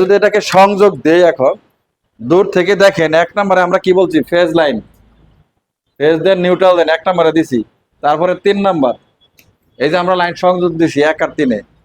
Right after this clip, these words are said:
আমরা এখন এই যে ফিরে লাইনই দেবো এখানে। আমরা যদি এখন লাইন দেই, আমাদের টাইমটা কিন্তু ঘুরবে, এই যে টাইমারটা কিন্তু ঘুরতেছে, আপনারা দেখতে পাচ্ছেন না, কিন্তু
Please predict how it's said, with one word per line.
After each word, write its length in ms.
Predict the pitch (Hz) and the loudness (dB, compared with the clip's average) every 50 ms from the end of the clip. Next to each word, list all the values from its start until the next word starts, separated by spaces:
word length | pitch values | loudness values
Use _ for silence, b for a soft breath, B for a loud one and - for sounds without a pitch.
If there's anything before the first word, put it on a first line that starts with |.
| _ _ _ - | _ _ _ -6
আমরা 300 | 123 135 156 165 175 190 190 185 180 | -4 -4 -2 2 2 4 4 4 2
এখন 180 | - - 180 185 190 | 0 -2 -2 0 0
এই 60 | 180 170 | 2 2
যে 60 | 180 175 170 - - - | 0 -2 -2 -6 -12 -6
ফিরে 180 | - 160 151 160 151 147 | -2 0 2 2 4 2
লাইনই 240 | 143 139 143 143 131 | 2 2 0 0 -2
দেবো 120 | 123 120 117 120 | 0 2 2 2
এখানে। 200 | 113 117 113 - _ _ _ _ _ _ - _ _ _ _ _ _ _ | 0 -2 -8 -12 _ _ _ _ _ _ -20 _ _ _ _ _ _ _
আমরা 120 | - 135 147 | -2 0 0
যদি 80 | 151 170 165 | 2 2 0
এখন 100 | 175 185 180 | 0 0 2
লাইন 140 | 170 175 180 180 190 | 2 0 2 4 6
দেই, 200 | 202 214 233 269 294 302 _ _ _ _ _ _ _ _ _ _ - - _ _ _ _ _ _ - - - _ _ _ _ - | 6 6 6 4 2 -2 _ _ _ _ _ _ _ _ _ _ -20 -20 _ _ _ _ _ _ -20 -20 -20 _ _ _ _ -4
আমাদের 200 | 139 147 160 180 - 190 | -2 2 2 2 2 2
টাইমটা 200 | 180 180 185 190 | 0 2 0 0
কিন্তু 140 | 190 196 190 151 | 0 0 0 2
ঘুরবে, 260 | 170 196 202 202 202 190 160 127 113 - - - _ _ _ _ _ _ _ _ - | 2 2 4 4 4 4 2 2 -2 -6 -14 -18 _ _ _ _ _ _ _ _ -4
এই 80 | 143 165 | -2 -2
যে 60 | 185 190 196 | 0 0 -2
টাইমারটা 360 | 180 175 175 180 170 - 185 175 | -2 -2 -4 -4 -2 -2 -2 -2
কিন্তু 160 | 180 175 143 139 | -2 -2 -2 -2
ঘুরতেছে, 380 | 151 147 - 151 135 - 110 95 - _ _ _ _ _ _ _ _ _ _ _ _ - | -2 0 -2 -4 -4 -2 -6 -8 -8 _ _ _ _ _ _ _ _ _ _ _ _ -6
আপনারা 240 | 131 147 165 185 185 175 | -4 -2 0 0 0 0
দেখতে 160 | 202 196 - 214 | -2 -2 0 0
পাচ্ছেন 320 | 214 214 226 220 214 220 214 196 | 0 0 0 0 0 0 0 0
না, 40 | 185 180 | -2 -4
কিন্তু 180 | 190 196 185 214 | -4 -4 -2 -2